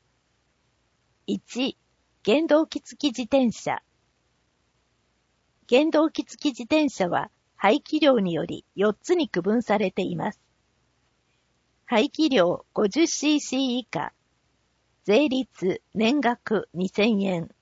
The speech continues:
排気量五十シーシー超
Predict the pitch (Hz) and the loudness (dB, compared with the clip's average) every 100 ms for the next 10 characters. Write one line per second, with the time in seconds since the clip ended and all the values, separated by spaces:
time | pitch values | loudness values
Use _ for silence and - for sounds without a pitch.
0 | _ _ _ _ _ _ _ _ _ _ | _ _ _ _ _ _ _ _ _ _
1 | _ 170 226 - 302 247 175 151 - _ | _ 2 2 2 -2 0 0 -2 -8 _
2 | 208 202 247 320 - 302 302 - 294 240 | 0 0 0 -2 0 2 0 0 -2 0
3 | - 262 175 | 0 2 2